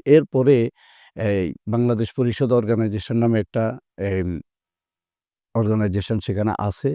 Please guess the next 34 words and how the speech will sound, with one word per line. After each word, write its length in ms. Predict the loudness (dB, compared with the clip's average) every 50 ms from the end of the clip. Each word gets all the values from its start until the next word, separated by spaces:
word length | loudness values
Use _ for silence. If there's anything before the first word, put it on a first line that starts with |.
| -6 -6
এটা 140 | -4 -2 -2 0
আগে 180 | 0 -2 -4
থেকেই 340 | -4 -2 -2 -2 0 -2 -2
ছিল, 240 | -2 0 0 0 0 0 -2 -4 -8 -4
অনেক 220 | -2 0 0 0 0 0
বেশি 200 | 0 2 0 2
কার্যকর 440 | 2 0 0 2 0 0 0 0 -2
ছিল 200 | -2 0 0 0
না, 140 | 0 0 -2
তবে 260 | -2 -2 -2 -2 -2 -4 -4 _ -14 -20 -20 -20 _ -8 -2
দুই 160 | 2 4 4 4
হাজার 200 | 4 4 2 2
দশ 240 | 2 2 2 2 2 2
এগারো 260 | 2 2 2 0 0
থেকে 220 | 0 0 0 2 2
মোটামুটি 460 | 2 2 2 0 0 -2 -2 -2 -4 -4
এটা 140 | -4 -4 -4
কার্যকর 480 | -4 -4 -4 -4 -6 -6 -4 -4 -4 -6 -6 -6
আছে। 280 | -8 -8 -8 -8 -8 -10 -10 -6 -4
এখন 260 | -2 0 2 2 2 4
আসি, 280 | 2 0 0 0 -2 -2 -2 -4 -8 _ _ _ _ _ _ _ -2
সেখানে 340 | 0 2 2 4 4 2 2
কিছু 220 | 0 -2 -2 -2 0
বিভাজন 480 | 0 2 2 2 2 2 2 2 0 0 0
তৈরি 260 | 0 0 0 2 2
হয়েছে, 360 | 2 0 0 -2 -2 -2 -4 -4 -4 -8 _ _ _ _ _ _ _ -6
এই 100 | -4 -2
বিভাজনে 480 | 0 0 0 2 0 2 2 2 2 2
আরও 240 | 2 0 0 -2 -2
কয়েকটা 480 | -2 -2 -4 -4 -4 -6 _ -4 -2 -2 -2 -4 -6 _ _ _ _ _ _ _ _ -4
এই 220 | -2 0 2 2 2 2
বাংলাদেশি 480 | 2 0 2 2 0 0 0 -2 -2 -2
কমিউনিটি 500 | -2 -2 -2 -2 -2 -4 -4 -4 -4 -4 -4
আছে। 260 | -4 -4 -6 -8